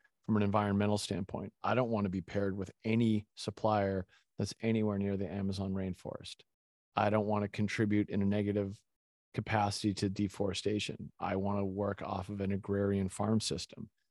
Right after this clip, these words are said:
And that's important to us as a brand because happy cows are out in a pasture and they are eating grass and they are living off the land. And the idea of that and getting, you know, feed statements talking about,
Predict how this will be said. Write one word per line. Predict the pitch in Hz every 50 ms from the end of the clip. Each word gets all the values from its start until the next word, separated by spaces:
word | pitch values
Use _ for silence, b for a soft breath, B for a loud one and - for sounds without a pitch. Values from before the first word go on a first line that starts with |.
| _ _ _ _ _ _ _
And | 117 113 110 107 104 104 104 104 101 104 101 -
that's | 120 123 131 - -
important | 135 113 - 127 117 110 110 98
to | 107 107
us | 120 170 202 - -
as | 143 117
a | 113
brand | 101 107 104 101 101 101 104 101 107
because | 104 98 - - 110 104 101 101 98 95 - - _ _ _ _ _ _ _ _ _ _ _ _ _ _ _ -
happy | 92 98 127 151 - 123
cows | - 123 135 156 170 - - - - - - _ _ -
are | 110 104 -
out | 110 113 117 127 127 - -
in | - 117 127
a | 131
pasture | - - 110 120 131 127 - - 107 98 92 95 - _
and | 110 104 104 101 101 98 98 98
they | 98 107 110 117 117
are | 107 107 107 104 101 101
eating | 90 113 117 117 147
grass | 139 127 120 117 120 123 127 135 - - - - _ -
and | 98 101 101 101
they | 107 110
are | 101 98
living | 95 104 110 110 117 120
off | 113 110 107
the | - 120
land. | 110 107 104 95 92 90 90 92 - _ _ _ _ _ _ _ _ _ _ _ -
And | 113 113 110 113
the | 113 117 117
idea | 110 110 110 113 104 107 - - 120 127 135 143 143
of | 151 139 123 110 107
that | 113 107 107 110 113 123 127 117
and | 113 113 110
getting, | 104 113 110 107 113 110 110 107 107 101 95 - - _ _ _
you | - 117 107
know, | 104 101 101 98 87
feed | - - - 135 135 131 123
statements | - - - 127 117 - 107 110 104 95 - -
talking | - 113 110 110 - - 123 113
about, | 104 101 107 104 101 101